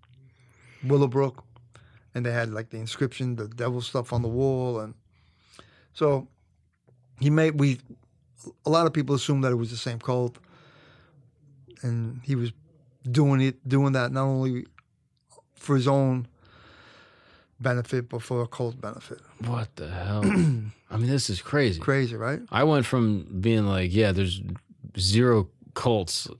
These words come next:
Speaker 2: in New York," right? Like, it just seems so crazy. Like,
Speaker 1: Crazy.
Speaker 2: and this whole, like, satanic panic of the nineties. And,
Speaker 1: Right.
Speaker 2: and my mom is all over this stuff. Like, she believes, like, there's satanic cults everywhere.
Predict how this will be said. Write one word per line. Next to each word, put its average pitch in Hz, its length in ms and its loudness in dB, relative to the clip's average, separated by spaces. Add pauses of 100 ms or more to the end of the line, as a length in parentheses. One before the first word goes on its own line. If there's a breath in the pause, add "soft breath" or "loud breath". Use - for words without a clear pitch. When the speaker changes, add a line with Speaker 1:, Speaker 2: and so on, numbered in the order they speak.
(160)
Speaker 2:
in 110 220 2 (160)
New 110 140 4
York," 110 360 4
right? 123 200 4
Like, 117 120 4
it - 20 2
just 123 180 0
seems 139 180 2
so 127 160 2
crazy. 117 460 0
Like, 95 200 0
Speaker 1:
Crazy. 123 360 -2
Speaker 2:
and 110 180 4
this 107 120 0
whole, 123 160 4
like, 101 160 4
satanic 98 540 0
panic 113 380 0
of 85 100 -4
the 92 80 -2
nineties. 110 480 2
And, 123 100 4
Speaker 1:
Right. 120 180 0 (160 loud breath)
Speaker 2:
and - 80 -6
my 92 100 4
mom 139 280 4
is 95 100 4
all 92 200 4
over 85 180 2
this 71 160 -6
stuff. - 220 -8
Like, 76 100 -6
she 127 160 2
believes, 85 420 0
like, 80 220 -4
there's 82 280 -2
satanic 80 460 -4
cults 82 300 -6
everywhere. 78 420 -6